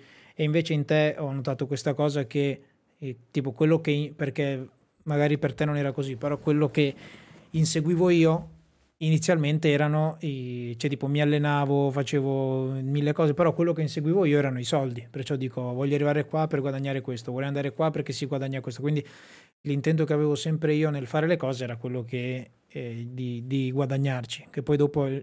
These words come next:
il, il mio rapporto tra virgolette con i soldi è cambiato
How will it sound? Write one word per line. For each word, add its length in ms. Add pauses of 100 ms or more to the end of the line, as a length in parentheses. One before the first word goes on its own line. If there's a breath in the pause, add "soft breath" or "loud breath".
il, 320
il 120
mio 160
rapporto 400
tra 160
virgolette 380
con 140
i 60
soldi 340
è 80
cambiato 600